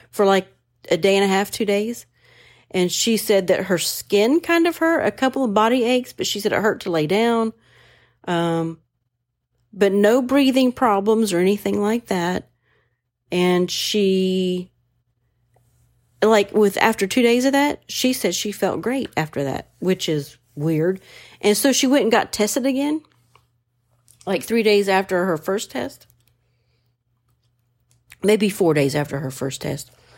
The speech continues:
And she tested still positive, even though she felt great. So she's still in quarantine at her house. But she says she's doing great. I texted her this morning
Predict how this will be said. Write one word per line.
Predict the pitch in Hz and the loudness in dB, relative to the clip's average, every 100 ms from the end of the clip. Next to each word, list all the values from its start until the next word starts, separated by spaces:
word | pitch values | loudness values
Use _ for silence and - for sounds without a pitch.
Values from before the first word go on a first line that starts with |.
| - - | -10 0
And | 185 165 | 2 2
she | - - 202 190 | 0 0 2 0
tested | - 185 170 170 | 0 -2 -2 -6
still | - - 165 | -4 0 0
positive, | 165 208 202 160 - | 0 -2 0 0 0
even | 190 170 | 0 0
though | 165 | -2
she | 160 170 | -4 -6
felt | - 151 - | -6 -6 -4
great. | 175 151 - _ _ _ _ _ _ _ _ _ _ _ _ _ _ _ | -4 -4 -8 _ _ _ _ _ _ _ _ _ _ _ _ _ _ _
So | - 190 | -2 0
she's | - 269 - | 2 -2 0
still | 262 233 220 220 - _ _ _ _ - | 2 4 4 2 -6 _ _ _ _ -4
in | 185 | -2
quarantine | 185 - 170 160 170 147 156 - | -2 -2 -2 -2 -4 -4 -4 -4
at | 156 | -6
her | 139 | -6
house. | 151 - - - - _ _ _ _ - | -8 -8 -10 -16 -20 _ _ _ _ 0
But | 196 | 0
she | 190 240 | 2 -2
says | 214 214 202 | 0 0 0
she's | - 202 | -2 -4
doing | 190 185 190 | 0 2 2
great. | 175 156 | 2 2
I | 165 | 0
texted | - 180 - 196 | 0 -2 -2 0
her | 220 | 0
this | 254 - | 0 0
morning | 240 220 214 214 | 0 2 2 0